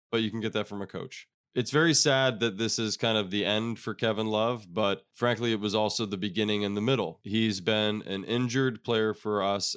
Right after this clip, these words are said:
and not consistently out there. And now it's kind of a,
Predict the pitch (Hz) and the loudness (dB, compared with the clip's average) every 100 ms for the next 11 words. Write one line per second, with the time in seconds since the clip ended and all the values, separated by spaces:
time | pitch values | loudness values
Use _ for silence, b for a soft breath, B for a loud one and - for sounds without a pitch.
0 | 92 98 98 98 104 110 - - 117 - | -4 -4 -4 -4 0 0 -2 -4 -2 -2
1 | 107 117 87 101 98 - 95 92 92 92 | -2 -4 -6 -4 -4 -2 -4 -2 -6 -6
2 | 92 - _ - 104 101 101 101 98 - | -10 -14 _ -4 0 2 2 0 -4 -8
3 | 104 104 107 117 110 - 120 110 95 98 | -4 0 2 2 2 0 -2 -2 -2 -4